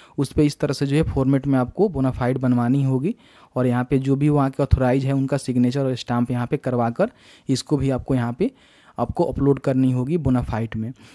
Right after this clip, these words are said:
और उसके बाद फी रिसिप्ट भी आपको यहाँ पे अपलोड करना है। जैसे कि मैंने आपको बताया, इस तरह से जो है फी रिसिप्ट होता है, जो कि आप अपने कॉलेज के लेटर पैड पे इसको, अ, बनवा सकते हैं और वहाँ से सिग्नेचर मोहर करवा कर लाकर इसमें आपको अपलोड करना है।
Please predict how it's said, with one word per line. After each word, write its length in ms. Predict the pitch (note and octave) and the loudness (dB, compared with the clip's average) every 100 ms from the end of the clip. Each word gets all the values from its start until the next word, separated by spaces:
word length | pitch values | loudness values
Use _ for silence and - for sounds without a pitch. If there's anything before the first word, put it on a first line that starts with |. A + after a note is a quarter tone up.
| - | -2
और 100 | C3+ | 2
उसके 180 | C#3 - | 2 4
बाद 180 | E3 E3+ | 6 6
फी 200 | - D#3+ | 6 4
रिसिप्ट 320 | D#3+ - D3+ | 4 2 0
भी 80 | D3+ | 2
आपको 180 | D3 D3+ | 2 2
यहाँ 160 | C#3+ | 2
पे 100 | C#3 | 0
अपलोड 280 | C#3+ C#3+ C#3 | 0 2 2
करना 300 | C3+ C3+ C3 | 2 2 2
है। 100 | C#3+ | 2
जैसे 240 | D3 C3 C3 | -2 -4 -2
कि 100 | C3 | 2
मैंने 180 | B2+ | 2
आपको 220 | B2 C3 C3 | 0 -2 -4
बताया, 280 | B2+ A#2+ | -2 -2
इस 200 | C3 B2+ | 0 -2
तरह 160 | - C3 | -2 -2
से 140 | B2 | -2
जो 100 | B2+ | -2
है 80 | D3+ | -2
फी 180 | E3 B2+ | -2 -2
रिसिप्ट 340 | B2+ - B2+ | -2 -4 -4
होता 220 | - A#2+ B2 | -4 -2 -4
है, 140 | C#3 | -4
जो 140 | B2+ | -4
कि 160 | B2+ B2+ | -4 -2
आप 180 | B2 B2 | -4 -4
अपने 220 | - C#3 | -4 -4
कॉलेज 420 | - B2 B2 B2+ | -2 0 0 -2
के 220 | - F#3 C4+ - - - - | -4 -6 -6 -12 -20 -20 -4
लेटर 240 | B2+ B2+ C3+ | -2 0 0
पैड 240 | C3+ B2+ | 0 0
पे 140 | D3 C3+ | 2 0
इसको, 320 | - F#3 G3+ _ - _ | 0 -4 -4 _ -20 _
अ, 160 | A#2+ A#2+ | -2 -2
बनवा 300 | A#2+ B2 C3 | 0 0 0
सकते 340 | - C#3 - | -2 -4 -2
हैं 80 | D3 | 0
और 140 | G3+ C3+ | 2 0
वहाँ 180 | B2+ | 0
से 60 | C3 | -2
सिग्नेचर 400 | - B2+ A#2+ C3+ | -4 -4 -2 -2
मोहर 200 | C3 B2+ | -2 -2
करवा 300 | - B2 A#2 | -2 -2 -2
कर 160 | A#2 B2+ | -4 -4
लाकर 300 | A#2 A2+ B2 | -4 -4 -6
इसमें 260 | - B2 | -4 -6
आपको 260 | A2 - C#3 | -6 -4 -4
अपलोड 280 | B2+ A#2+ A2 | -2 -4 -4
करना 320 | A2 G#2+ G2+ | -8 -6 -6
है। 180 | G2+ | -8